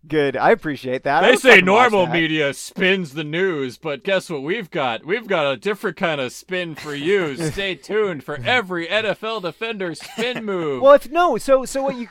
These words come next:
Speaker 1: what, what you really could call it, so if, if, if it's spin moves that, like, really kind of, like,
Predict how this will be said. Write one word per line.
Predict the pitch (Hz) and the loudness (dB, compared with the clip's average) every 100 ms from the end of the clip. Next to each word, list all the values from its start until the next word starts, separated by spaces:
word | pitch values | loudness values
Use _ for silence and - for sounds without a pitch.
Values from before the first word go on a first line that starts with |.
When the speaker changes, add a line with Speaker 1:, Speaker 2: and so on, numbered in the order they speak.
| 190 | -2
Speaker 1:
what, | 254 226 | -2 0
what | 233 226 | -4 -4
you | 214 | -6
really | 220 311 311 | -6 -6 -6
could | 175 147 | -8 -12
call | 175 226 185 | -6 -2 -2
it, | 135 | -4
so | - 165 | -2 -2
if, | 151 - | -2 -8
if, | 170 - | -10 -8
if | 175 160 | -10 -10
it's | - | -14
spin | - - 214 233 | -16 -8 -8 -6
moves | 208 180 143 | -10 -10 -10
that, | 139 151 | -10 -6
like, | 160 151 - | -2 -2 -6
really | 147 151 175 | -14 -12 -12
kind | - 151 147 131 | -10 -10 -8 -8
of, | 131 107 | -10 -10
like, | 123 127 | -8 -8